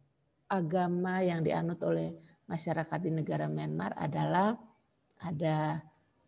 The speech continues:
agama Buddha, Islam, Hindu,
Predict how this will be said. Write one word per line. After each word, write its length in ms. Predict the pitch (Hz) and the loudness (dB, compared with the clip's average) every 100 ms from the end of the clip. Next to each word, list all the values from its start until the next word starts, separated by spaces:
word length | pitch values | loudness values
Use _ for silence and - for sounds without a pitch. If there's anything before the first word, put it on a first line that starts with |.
| _ _ - | _ _ -8
agama 320 | 165 165 151 | -2 0 0
Buddha, 800 | 147 175 175 196 190 185 196 220 - - - | 4 4 6 6 6 8 6 4 0 -10 -8
Islam, 640 | - 170 170 180 202 220 214 - - | -2 6 8 8 8 4 0 -12 -2
Hindu, 640 | 175 151 170 202 262 359 | 4 8 12 12 10 4